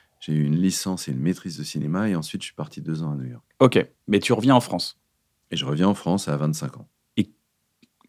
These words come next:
Speaker 2: à un moment donné, on est jeudi à dix-sept heures. Qu'est-ce que tu fais ? Tes journées, quoi. Parce que t'es, t'as pas encore de, t'as encore produit-, t'as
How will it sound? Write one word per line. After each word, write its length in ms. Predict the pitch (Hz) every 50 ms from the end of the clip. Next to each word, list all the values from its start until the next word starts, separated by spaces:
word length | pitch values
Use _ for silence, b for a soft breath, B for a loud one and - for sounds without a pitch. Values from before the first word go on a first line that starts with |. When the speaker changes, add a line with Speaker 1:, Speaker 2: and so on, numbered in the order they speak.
| _ _ _ _ -
Speaker 2:
à 60 | 117
un 20 | 113
moment 200 | 117 117 117 113
donné, 300 | 110 110 113 131 147 151
on 160 | 123 104 101
est 100 | 110 107
jeudi 400 | 101 110 113 113 123 135 139 123
à 60 | 104
dix-sept 360 | 95 101 101 - 113 92 95
heures. 220 | 123 147 165 123 B B B B B B B B B _ - -
Qu'est-ce 180 | - 139 139 -
que 60 | 120
tu 120 | 113 - 131
fais ? 240 | 131 180 170 139 - 110 - -
Tes 100 | 120 110
journées, 300 | 104 123 139 170 175 147
quoi. 180 | - 120 107 98
Parce 200 | - 113 107 -
que 240 | - 113 110 107 104
t'es, 260 | 101 - 110 101 98
t'as 140 | - - 95
pas 100 | - 127
encore 240 | 123 113 135 120 113
de, 80 | 107
t'as 140 | 101 - 113
encore 200 | 107 104 135 123
produit-, 180 | - 127 117 117
t'as 120 | - 101